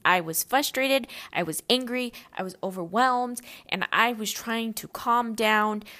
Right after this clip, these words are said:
Um, and when I have anxiety, I tend to, like, lash out on my loved ones, like my husband, my daughter.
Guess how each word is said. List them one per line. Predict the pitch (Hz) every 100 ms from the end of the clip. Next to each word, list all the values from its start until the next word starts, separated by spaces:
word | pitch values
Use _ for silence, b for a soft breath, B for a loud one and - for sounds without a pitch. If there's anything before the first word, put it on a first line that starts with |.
| B
Um, | - 190 170
and | 190 202
when | 220
I | 240
have | 285 349
anxiety, | 339 208 175 180 196 202
I | 190
tend | 190 214
to, | 220
like, | 202 175 165
lash | 160 175 -
out | 185 185
on | - 180
my | 156
loved | 156 180 202
ones, | 214 214 208
like | 170
my | 165
husband, | 180 185 185 180 180
my | 165
daughter. | 156 160 170 175 180